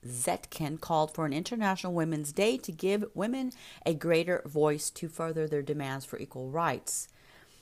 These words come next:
It was unanimously approved by the female attendees from seventeen countries, including Finland's first three women M Ps.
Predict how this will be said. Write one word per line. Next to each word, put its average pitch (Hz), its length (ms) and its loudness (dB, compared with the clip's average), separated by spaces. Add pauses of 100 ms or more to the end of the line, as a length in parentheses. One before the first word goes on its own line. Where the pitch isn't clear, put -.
(340)
It - 120 -8
was 135 180 -8
unanimously 208 800 -2
approved 254 440 0
by 247 140 4
the 247 80 2
female 226 400 0
attendees 160 460 -2
from 151 120 -4
seventeen 233 500 0
countries, 147 440 0
including 156 540 -2
Finland's 170 640 2 (160)
first 170 440 -4 (300)
three 208 440 -4 (180)
women 156 420 -2 (100)
M 156 200 -2
Ps. 135 520 -4